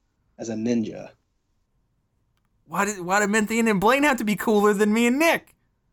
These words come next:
Speaker 2: That's not
Speaker 1: Oh,
Speaker 2: even
Speaker 1: hey,
Speaker 2: fair.
Speaker 1: yeah, you were kicking ass, knocking motherfuckers out with your fist.
Speaker 2: <laughs> No,
Speaker 1: I mean,
Speaker 2: but
Speaker 1: you could
Speaker 2: yeah.
Speaker 1: bring people back from the dead with your hands. So
Speaker 2: Uh,
Speaker 1: I
Speaker 2: I
Speaker 1: don't know what else to say.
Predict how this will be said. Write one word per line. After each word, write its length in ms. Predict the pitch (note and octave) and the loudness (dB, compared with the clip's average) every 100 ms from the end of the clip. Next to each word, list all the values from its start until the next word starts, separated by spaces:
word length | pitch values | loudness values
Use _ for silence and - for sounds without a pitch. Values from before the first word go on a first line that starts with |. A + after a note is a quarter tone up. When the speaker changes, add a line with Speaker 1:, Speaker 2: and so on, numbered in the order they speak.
| _ _ _ _ _ _ - | _ _ _ _ _ _ -4
Speaker 2:
That's 240 | C4 - | -2 0
not 240 | D#3+ C#3 C3+ | 2 2 2
Speaker 1:
Oh, 40 | |
Speaker 2:
even 260 | - A#3+ D#3+ | 2 2 0
Speaker 1:
hey, 100 | - | -4
Speaker 2:
fair. 440 | A2+ G2+ F#2+ F#2 | -4 -2 -4 -8
Speaker 1:
yeah, 200 | C#3 - | -8 -4
you 220 | C#3+ F3+ | -2 2
were 120 | E4+ B2 | 2 0
kicking 440 | - C#3 B2+ A2+ | -2 -4 -4 -6
ass, 520 | - E4+ D#4+ F#3 - | -6 -6 -8 -10 -14
knocking 320 | C#3 C3+ G3 - | -8 -4 -2 -2
motherfuckers 480 | E3 - D#3+ C3+ | -4 -2 -2 -2
out 220 | C#3+ C#3+ - | -2 -4 -4
with 20 | |
your 260 | A#2 C#3 | -8 -4
fist. 160 | C3+ - E2 | -4 -6 -10
Speaker 2:
<laughs> 40 | - - A2 _ _ _ G3+ A3+ A#3 | -16 -14 -16 _ _ _ -20 -16 -8
No, 120 | G3+ A3 | 0 0
Speaker 1:
I 20 | |
mean, 80 | D#3 | 2
Speaker 2:
but 60 | - | 2
Speaker 1:
you 40 | |
could 80 | F3 | 2
Speaker 2:
yeah. 60 | - | 0
Speaker 1:
bring 100 | D#3 | 0
people 200 | F#3 C#3 | -4 -4
back 240 | C#3+ D3 | -2 -4
from 80 | - | -4
the 80 | A#2 | -12
dead 400 | A2+ B2+ A#2+ A2+ | -10 -8 -8 -8
with 140 | B2 B2 | -12 -14
your 120 | - | -20
hands. 340 | - A2+ - _ _ | -18 -18 -18 _ _
So 300 | - - G#2 - | -20 -20 -20 -14
Speaker 2:
Uh, 140 | - - _ - | -14 -16 _ -8
Speaker 1:
I 140 | A#2+ | -4
Speaker 2:
I 20 | |
Speaker 1:
don't 120 | B2 A#2 | -4 -4
know 40 | |
what 140 | A#2 | -12
else 100 | - | -18
to 80 | - | -18
say. 240 | - E2+ | -20 -20